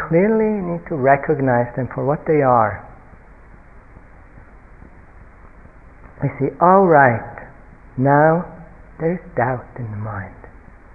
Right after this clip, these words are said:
Or, "Oh, now irritation is, is rising." Not, "Oh, there is an irritation, it shouldn't be here," or, "Doesn't matter, it is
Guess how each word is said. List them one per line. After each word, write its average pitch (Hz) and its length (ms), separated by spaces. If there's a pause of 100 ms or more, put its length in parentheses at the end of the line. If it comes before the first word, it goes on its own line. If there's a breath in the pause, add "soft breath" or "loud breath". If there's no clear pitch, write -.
(320)
Or, 127 220 (100)
"Oh, 151 360
now 139 380
irritation 135 840
is, 110 100 (180)
is 113 200
rising." 98 580 (680 loud breath)
Not, 160 280
"Oh, 151 140
there 139 180
is 127 100
an 131 200
irritation, 127 560
it 123 160
shouldn't 135 220
be 135 160
here," 127 500
or, 101 300 (440 loud breath)
"Doesn't 135 280
matter, 127 340
it 123 100
is 127 100